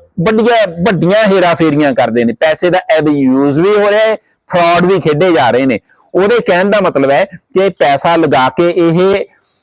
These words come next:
ਜੇ ਨਾ, ਅਹ, ਅੰਨਾ ਬੰਦੇ ਰਿਓੜੀਆਂ ਮੋੜ ਮੋੜ ਆਪਣਿਆਂ ਨੂੰ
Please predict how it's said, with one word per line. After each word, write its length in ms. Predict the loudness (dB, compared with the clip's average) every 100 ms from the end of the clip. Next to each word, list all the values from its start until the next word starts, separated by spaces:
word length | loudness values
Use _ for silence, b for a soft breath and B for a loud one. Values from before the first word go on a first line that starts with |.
| _ -4
ਜੇ 140 | 0
ਨਾ, 180 | 2 0
ਅਹ, 460 | -2 -6 -2 0 0 0
ਅੰਨਾ 280 | 0 0 0
ਬੰਦੇ 320 | 0 0 0
ਰਿਓੜੀਆਂ 540 | 0 0 0 0 -2 -4 _ _ -4
ਮੋੜ 300 | 0 0 0
ਮੋੜ 220 | 0 0
ਆਪਣਿਆਂ 480 | 0 0 0 0 0
ਨੂੰ 200 | 0